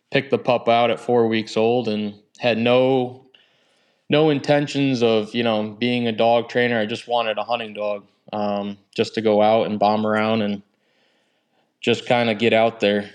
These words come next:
And it just, it snowballed into everything that I'm doing today.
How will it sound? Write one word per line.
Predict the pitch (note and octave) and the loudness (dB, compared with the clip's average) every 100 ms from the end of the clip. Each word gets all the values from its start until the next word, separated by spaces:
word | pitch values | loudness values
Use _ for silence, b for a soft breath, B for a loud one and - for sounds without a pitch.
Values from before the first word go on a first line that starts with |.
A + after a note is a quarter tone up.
| - | -4
And | G#2 G#2 G#2 G#2 G2+ - | -2 0 0 -2 -4 -2
it | A2+ | -2
just, | A#2+ A2+ - - - - b b b | 0 -2 -2 -16 -18 -20 b b b
it | - B2+ | -2 -2
snowballed | B2+ B2 A#2+ A#2 A2+ A2 | 0 0 2 2 2 2
into | A2 G#2+ | 0 0
everything | G#2+ G#2+ G#2 A2 G#2 | 0 0 -2 -2 0
that | G#2+ - | 0 -2
I'm | G#2+ | -2
doing | G#2+ G#2+ | -2 -2
today. | G#2 G2+ G#2 G#2+ | -4 -4 -4 -4